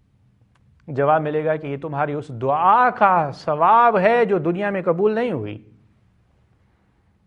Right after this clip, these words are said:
پھر وہاں انسان یہ تمنا کرے گا کہ کاش میری کوئی دعا قبول ہوتی ہی نہیں،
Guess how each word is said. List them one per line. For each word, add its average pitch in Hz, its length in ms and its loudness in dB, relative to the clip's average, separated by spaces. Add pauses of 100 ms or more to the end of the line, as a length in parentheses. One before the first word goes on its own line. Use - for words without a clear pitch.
(360)
پھر 208 140 -4
وہاں 185 360 0
انسان 180 400 -2
یہ 190 140 0
تمنا 185 420 -2
کرے 175 280 -2
گا 175 100 -2
کہ 170 140 -6
کاش 196 520 2
میری 185 300 -6
کوئی 180 240 -2
دعا 170 340 2
قبول 180 440 -2
ہوتی 151 400 -4
ہی 240 220 -2
نہیں، 143 320 -6